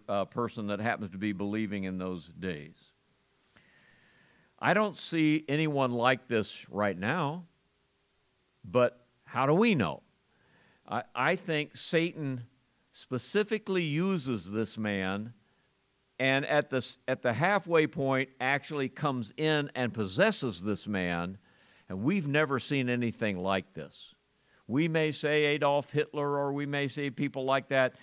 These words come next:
Surely we're demonic, and I agree. There have been very few people that terrible. This man will be wor-, far worse.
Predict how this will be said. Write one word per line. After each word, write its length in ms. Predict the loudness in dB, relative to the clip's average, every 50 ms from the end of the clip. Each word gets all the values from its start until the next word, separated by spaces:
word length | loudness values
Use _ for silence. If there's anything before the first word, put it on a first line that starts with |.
| -20 -20 -20 -20 -20 -20
Surely 520 | -20 -16 -10 -4 -2 0 2 2 2 2 2
we're 220 | 4 4 2 2
demonic, 560 | 2 2 0 2 2 2 2 2 2 0 -2 -2
and 120 | -2 0
I 180 | 2 4 4 4
agree. 500 | 4 2 2 2 2 2 2 0 -2 -8 -16 _ _ _ _ _ -12
There 60 | -8
have 60 | -4
been 200 | -2 -2 -2 0
very 280 | 2 2 2 2 2 0
few 220 | -2 -2 -4 -4
people 400 | -2 0 0 0 0 0 -2 -4 0
that 300 | 0 2 2 0 2 4
terrible. 500 | 6 6 6 6 4 2 0 -2 -6 -10 _ _ -2
This 240 | -2 -2 -2 -2
man 280 | -2 0 0 0 2 0
will 80 | 0 0
be 200 | 0 0 0 0
wor-, 220 | 0 0 -2 -2 -2 -6 -6 -6 -4
far 280 | 0 2 4 6 6 6
worse. 560 | 4 4 2 2 0 -4 -10 -18 -20 -20